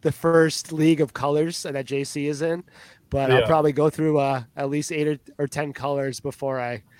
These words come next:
Speaker 1: maybe go back to numbers or, you know, letters or something. I'm not sure what we're gonna do next,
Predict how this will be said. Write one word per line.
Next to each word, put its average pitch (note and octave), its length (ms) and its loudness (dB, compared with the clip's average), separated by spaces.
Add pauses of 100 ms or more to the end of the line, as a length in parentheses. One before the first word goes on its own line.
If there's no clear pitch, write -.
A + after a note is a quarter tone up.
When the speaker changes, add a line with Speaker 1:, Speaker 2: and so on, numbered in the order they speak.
(200)
Speaker 1:
maybe C#3 220 -4
go - 60 -20 (100)
back B2+ 140 -8
to C#3 80 -12
numbers A#2+ 540 -10
or, A2+ 300 -6 (280)
you C3 100 -8
know, A2 200 -8 (680)
letters A#2 460 -6
or A#2 60 -14
something. A2 520 -12
I'm A#2 80 -14
not A#2 160 -6
sure A#2+ 200 -8
what A#2 200 -8
we're B2 100 -4
gonna A2 180 -8
do G#2+ 160 -16
next, G#2+ 380 -8